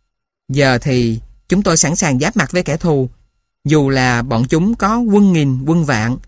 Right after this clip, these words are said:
dù bọn chúng có bom, có pháo, có tàu chiến, có xe tăng.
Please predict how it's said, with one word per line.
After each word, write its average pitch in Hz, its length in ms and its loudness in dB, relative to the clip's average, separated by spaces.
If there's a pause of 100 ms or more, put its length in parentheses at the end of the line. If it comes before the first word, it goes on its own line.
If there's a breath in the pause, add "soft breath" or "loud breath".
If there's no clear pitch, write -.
(520)
dù 147 220 2
bọn 127 240 0
chúng 185 300 0 (460)
có 208 100 2
bom, 190 360 2 (200)
có 185 140 0
pháo, 214 400 -2 (240)
có 220 120 0
tàu 143 200 0
chiến, 196 320 0 (320)
có 202 120 0
xe 202 160 2
tăng. 185 300 -2